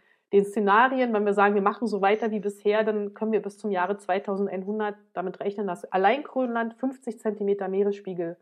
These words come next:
Beitrag leistet. Und das ist eine Katastrophe für Millionen von Menschen auf diesem Planeten, weil eben ihre Lebensräume zerstört werden.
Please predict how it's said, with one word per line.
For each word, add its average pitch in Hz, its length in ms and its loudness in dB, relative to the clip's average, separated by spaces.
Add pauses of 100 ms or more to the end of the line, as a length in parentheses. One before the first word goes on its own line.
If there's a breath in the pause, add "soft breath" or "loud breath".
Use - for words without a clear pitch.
(140)
Beitrag 180 560 2 (100)
leistet. 180 500 -2 (260 loud breath)
Und 190 200 -4
das 202 140 2
ist 208 440 -6
eine 196 100 -2
Katastrophe 202 800 -2
für 185 460 0
Millionen 220 400 2
von 202 200 -4
Menschen 226 320 -6
auf 185 120 -10
diesem 196 200 -6
Planeten, 202 720 -2 (300 loud breath)
weil 185 240 4
eben 196 160 2
ihre 185 180 -4
Lebensräume 180 540 -2
zerstört 160 500 -8
werden. 151 320 -8